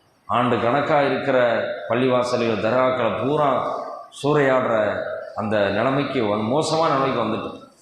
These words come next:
எவனாவது ஒருத்தன் சம்மந்தமா தூக்கி போடுறான், உடனே அதை. இப்போ கூட மதுரையில பிரச்சனை நடந்துட்டு உங்களுக்கு தெரியும், பெரிய பிரச்சனை. பிரச்சனை வந்தாலும் முடிஞ்சு போச்சு,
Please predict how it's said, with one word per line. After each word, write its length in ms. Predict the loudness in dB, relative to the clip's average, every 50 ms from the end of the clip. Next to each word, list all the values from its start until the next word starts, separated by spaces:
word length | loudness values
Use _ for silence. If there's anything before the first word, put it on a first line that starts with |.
| -20 -20 _ _ _ _ -6
எவனாவது 400 | -4 -2 0 2 2 2 2 2
ஒருத்தன் 440 | 0 0 -2 0 0 0 0 0 -2 -4 -6 -8 -8 -10 -12 -14 -18 -20 -20 -20 -20 -20 -20 -20 -20 -12 -6 -4
சம்மந்தமா 360 | -2 0 0 0 2 2 0 0
தூக்கி 320 | 0 -2 -2 -2 -2 -2
போடுறான், 360 | 0 0 2 2 0 0 0 0
உடனே 240 | 0 0 0 0 0
அதை. 240 | 0 0 -2 -2 -4 -6 -10 -12 -16 -20 -20 -20 -20 _ _ _ -12
இப்போ 200 | -8 -4 -2 -2 0
கூட 180 | 0 0 0 0
மதுரையில 400 | 0 0 0 2 2 0 0 0 0 -2
பிரச்சனை 260 | -2 -2 -2 -2 -2
நடந்துட்டு 360 | -2 -2 -2 -2 -4 -4 -4 -4
உங்களுக்கு 300 | -4 -4 -4 -4 -6 -6
தெரியும், 240 | -6 -6 -8 -6 -2
பெரிய 180 | -2 0 0 0 -2 -2
பிரச்சனை. 320 | -4 -4 -4 -6 -6 -6 -8 -12 -16 -18 -20 _ _ -20 -20 _ _ _ _ _ -6
பிரச்சனை 260 | -4 -4 -2 0 2 2
வந்தாலும் 360 | 2 2 2 2 2 2 0
முடிஞ்சு 220 | -2 -2 0 0 0
போச்சு, 240 | 0 -2 -4 -6